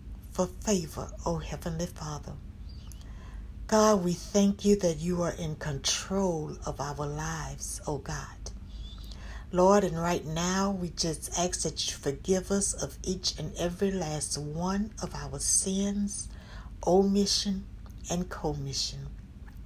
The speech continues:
God, and then we just wanna give you all of the glory, all of the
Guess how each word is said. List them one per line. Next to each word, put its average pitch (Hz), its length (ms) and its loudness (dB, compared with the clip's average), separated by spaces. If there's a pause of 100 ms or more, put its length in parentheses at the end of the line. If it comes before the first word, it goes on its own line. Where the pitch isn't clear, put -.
(1700)
God, 175 360 6
and 156 180 0
then 170 240 0
we 156 100 -2
just 151 300 2
wanna 143 220 0
give 151 260 -2
you 143 200 2
all 160 440 4
of 139 140 -2
the 127 80 -2
glory, 160 760 0
all 165 320 2
of 139 120 -2
the 139 180 -4